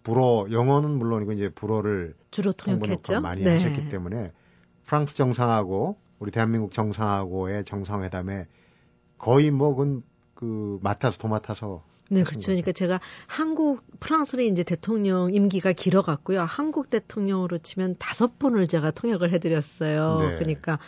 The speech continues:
Speaker 2: 전두환 대통령, 노태우 대통령, 김영삼, 김대중 대통령, 그다음에
Speaker 1: 음.
Speaker 2: 노무현 대통령까지 해서 대통령을 다섯 분에 걸쳐도록 했으니까요.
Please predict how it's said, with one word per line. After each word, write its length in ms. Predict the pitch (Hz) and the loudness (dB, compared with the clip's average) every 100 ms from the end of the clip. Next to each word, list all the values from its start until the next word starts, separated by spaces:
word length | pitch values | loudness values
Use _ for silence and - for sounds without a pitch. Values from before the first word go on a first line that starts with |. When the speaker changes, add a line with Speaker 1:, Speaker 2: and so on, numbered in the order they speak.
| - - _ | -18 -20 _
Speaker 2:
전두환 440 | - 170 165 165 | 2 2 2 0
대통령, 440 | 160 156 165 165 185 | 0 -2 -2 -2 0
노태우 360 | 160 - 175 160 | -2 -2 -4 -2
대통령, 640 | 156 - 160 156 175 269 - - - _ | -2 -4 -2 0 0 -2 -8 -20 -20 _
김영삼, 880 | - 175 160 156 156 185 196 202 208 | -2 0 2 0 -2 -4 -2 -2 -4
김대중 1040 | 196 170 170 170 165 165 156 156 156 156 | -4 -2 0 2 0 0 0 0 0 -2
대통령, 560 | 147 143 - 156 151 180 | -4 -8 -6 -4 -2 -2
그다음에 220 | 170 156 | -2 0
Speaker 1:
음. 40 | 151 | 2
Speaker 2:
노무현 360 | 170 208 220 | 2 2 0
대통령까지 800 | 156 - 170 151 139 - 131 143 | -2 -6 -4 -4 -4 -6 -8 -6
해서 220 | 131 139 127 - | -8 -8 -10 -10
대통령을 640 | 139 - 170 170 160 160 | -10 -6 -4 -2 -2 -2
다섯 500 | 156 - - 170 - | -6 -10 -4 -4 -6
분에 220 | - 185 | -4 -4
걸쳐도록 640 | 165 156 151 - 165 165 151 | -2 -4 -6 -10 -6 -4 -4
했으니까요. 580 | 190 - 202 - 196 | -8 -4 -6 -4 -4